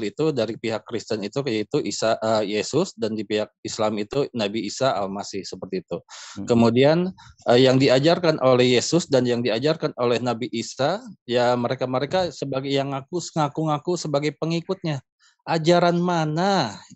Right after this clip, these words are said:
Speaker 1: yang dijalankan oleh mereka? Jadi kalau Yesus ajarannya apa, apa yang dijalankan oleh Kristen, kemudian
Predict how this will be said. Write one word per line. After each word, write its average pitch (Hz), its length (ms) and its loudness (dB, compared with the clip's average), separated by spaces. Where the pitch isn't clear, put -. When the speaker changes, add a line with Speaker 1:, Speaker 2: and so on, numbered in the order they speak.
Speaker 1:
yang 131 300 0
dijalankan 131 640 2
oleh 110 240 -2
mereka? 110 560 -4
Jadi 117 160 0
kalau 131 240 2
Yesus 139 400 -2
ajarannya 117 560 0
apa, 151 480 -2
apa 170 240 -4
yang 127 160 0
dijalankan 123 560 0
oleh 110 560 -4
Kristen, 151 560 0
kemudian 131 480 4